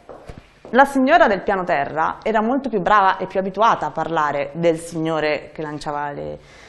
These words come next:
le bottiglie. La signora del piano terra aveva una rete di ra-, e anche se era lì da meno tempo, si era costruita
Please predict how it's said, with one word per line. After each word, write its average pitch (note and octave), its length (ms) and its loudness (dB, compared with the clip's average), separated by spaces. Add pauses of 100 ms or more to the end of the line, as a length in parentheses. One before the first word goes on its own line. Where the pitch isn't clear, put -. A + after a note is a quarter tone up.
(360)
le F#3 140 0
bottiglie. E3 460 -4
La G3+ 100 4
signora D4 300 4
del G3+ 100 0
piano F#3 200 -2
terra E3 300 0
aveva G3+ 220 0
una G3 160 2
rete B3 280 4
di G#3+ 120 2
ra-, F#3+ 140 4
e G3+ 80 4
anche B3 260 2
se G#3 140 -2
era F3+ 100 2
lì F3+ 120 0
da F3 160 2
meno F#3 260 -2
tempo, E3 480 -6 (220)
si - 140 2
era C4 180 10
costruita G#3+ 960 2